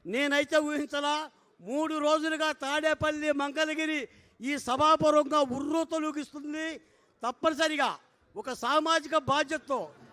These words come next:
మేమందరం సామాజిక బాధ్యతను చేపట్టిన వాళ్ళం.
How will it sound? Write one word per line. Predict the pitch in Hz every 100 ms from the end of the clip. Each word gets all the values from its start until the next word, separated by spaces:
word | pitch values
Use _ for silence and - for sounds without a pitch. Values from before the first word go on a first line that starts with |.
| -
మేమందరం | 233 269 294 311 320
సామాజిక | 269 294 311 311 311
బాధ్యతను | 302 302 302 294 240 285
చేపట్టిన | 294 285 285
వాళ్ళం. | 262 226 175